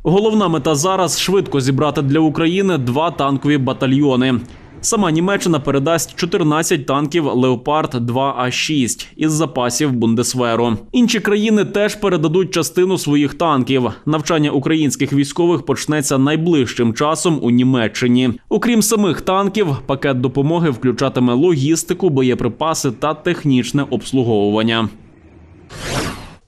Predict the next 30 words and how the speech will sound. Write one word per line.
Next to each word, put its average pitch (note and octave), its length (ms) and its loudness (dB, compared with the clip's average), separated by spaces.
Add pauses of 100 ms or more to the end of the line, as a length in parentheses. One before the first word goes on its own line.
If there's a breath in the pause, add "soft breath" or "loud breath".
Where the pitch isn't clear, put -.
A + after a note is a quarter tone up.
У F3+ 100 2
Торчині F#3 520 2
Луцького D#3+ 560 0
району E3+ 440 2
водій D3 340 0
Део E3 360 2
збив C3 460 0
шестирічну D#3 680 -2
дівчинку, C#3 640 0
яка C3+ 260 0
переходила C3+ 580 0
дорогу C#3+ 420 0
поза D3 400 -2
пішохідним C3+ 640 -2
переходом. C3 760 0 (140)
Як D#3+ 180 -4
повідомили C#3+ 520 0
у C#3 120 -2
поліції, D3 460 -2
Д A#2+ 100 -2
Т A#2+ 120 -4
П C#3 160 -2
сталося C3+ 460 -4
двадцять C3 440 -4
п'ятого B2 400 -2
січня C#3 420 -2
близько B2+ 420 -2
восьмої B2 440 0
години A#2 360 -2
ранку. B2 420 0